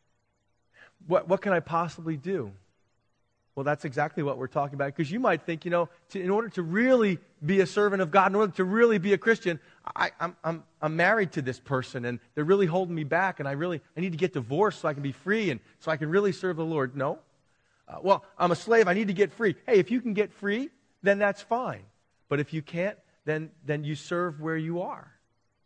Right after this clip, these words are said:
And so he doesn't say, "Exhort the bondservants to, to run away, get out of there, flee,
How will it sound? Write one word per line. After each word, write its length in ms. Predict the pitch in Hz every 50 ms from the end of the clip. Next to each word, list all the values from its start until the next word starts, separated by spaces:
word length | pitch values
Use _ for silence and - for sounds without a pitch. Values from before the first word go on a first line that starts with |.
| _ _ _ _ _ _ _ _ _ _ _ _ _ _ _
And 120 | 165 156
so 120 | - 214 208
he 80 | 196
doesn't 320 | 170 247 262 262 254 202 170
say, 420 | - - 226 233 220 196 196 - - _ _ _ _
"Exhort 420 | 135 143 135 - - - 143 - -
the 100 | 190 165
bondservants 840 | 135 202 208 226 226 202 - - 165 156 151 156 151 143 - - - _ _ _ _ _
to, 200 | - 151 135 123 - _ -
to 120 | - 151
run 300 | 139 135 135 180 190 220
away, 440 | 226 214 202 202 180 160 135 104 90 - _ _ _ _ _ _ _ _ _ _
get 120 | - 170 180
out 220 | 185 214 190 185
of 80 | 170 151
there, 360 | 139 131 117 92 82 - - _ _ _ _ _ _ _ _ _ _ _ _ _ _ _ _ _ _ _
flee, 560 | - - 208 233 240 220 170 131 107 -